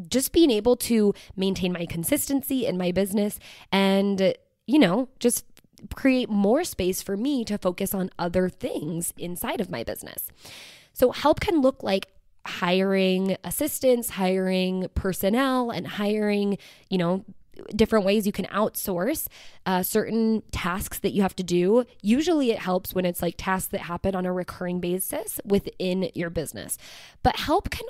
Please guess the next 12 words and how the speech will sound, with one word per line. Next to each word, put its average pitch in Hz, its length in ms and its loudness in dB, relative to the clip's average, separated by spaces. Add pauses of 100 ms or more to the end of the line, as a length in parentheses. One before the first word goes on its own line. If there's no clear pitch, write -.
(140)
also 214 580 0
look 196 400 2 (120)
like 175 640 -2 (500)
having 269 480 0
someone 214 720 -2 (220)
who 202 360 8 (100)
can 202 200 -2
help 185 260 -2 (160)
guide 196 400 -4
you. 69 300 -10 (320)
I 196 60 0
think, 208 280 0